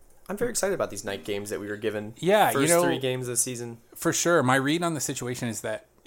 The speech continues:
Speaker 2: I think we actually have, and we can get into this with the App State preview, I actually think that it's a real advantage for us to have this six o'clock game. I mean, I have never been to a night game. Let me think. I might have been, may-, with one exception, maybe,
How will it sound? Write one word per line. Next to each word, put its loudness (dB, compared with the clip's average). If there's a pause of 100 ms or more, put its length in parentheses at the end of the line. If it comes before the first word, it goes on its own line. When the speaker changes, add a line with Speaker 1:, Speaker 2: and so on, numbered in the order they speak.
Speaker 2:
I 4
think -4
we 2
actually -4
have, -2
and -4
we 4
can 2
get 0
into -2
this -4
with -14
the -4
App -2
State -4
preview, -6
I 6
actually -2
think -6
that -8 (420)
it's 0
a 2
real 2
advantage -2
for -6
us -2
to -4
have -4
this -6
six -4
o'clock -6
game. -4
I -6
mean, -6 (760)
I 4
have -2
never 0
been -2
to -4
a 0
night -2
game. -6 (580)
Let -6
me -6
think. -16 (360)
I 2
might 2
have 2
been, -4 (420)
may-, 0
with -2
one 0
exception, -2
maybe, -2